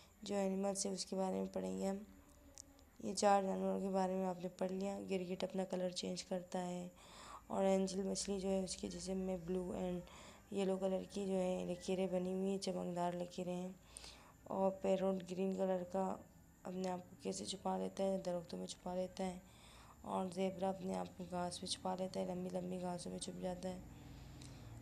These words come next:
और गिरगिट जहाँ पे बैठ गया बस कलर चेंज कर लिया इसने।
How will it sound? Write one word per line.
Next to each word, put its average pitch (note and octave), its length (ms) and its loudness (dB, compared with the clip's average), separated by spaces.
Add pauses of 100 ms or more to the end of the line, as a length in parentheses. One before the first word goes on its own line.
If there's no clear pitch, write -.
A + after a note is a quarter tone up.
और F#3 340 0
गिरगिट F3+ 400 -2 (440)
जहाँ F#3 220 2
पे F#3 120 -2
बैठ F3+ 260 2
गया F#3 160 2
बस F3+ 180 0
कलर F3 300 -4
चेंज E3 320 -4
कर E3 200 -4
लिया D#3+ 180 -2
इसने। - 300 -6